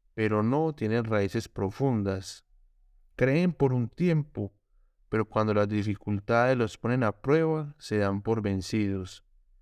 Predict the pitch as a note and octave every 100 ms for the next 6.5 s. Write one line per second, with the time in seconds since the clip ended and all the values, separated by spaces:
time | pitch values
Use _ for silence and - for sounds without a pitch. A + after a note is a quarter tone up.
0 | _ _ - A#2 A2 A#2+ A#2 A#2+ C#3+ C#3+
1 | - A2+ A2 C3+ B2+ G#2+ - G2+ G2 G#2+
2 | A2 F#2+ - - D#3+ F3 E3+ E3+ D#3+ -
3 | - _ _ _ _ _ _ _ - -
4 | B2+ A#2+ D3+ D3+ G#2+ - E3+ D3+ B2+ G#2+
5 | F#2+ - A2+ G#2+ A2 C3 A#2 G#2 G2 G2
6 | C#3+ C3 G#2 G2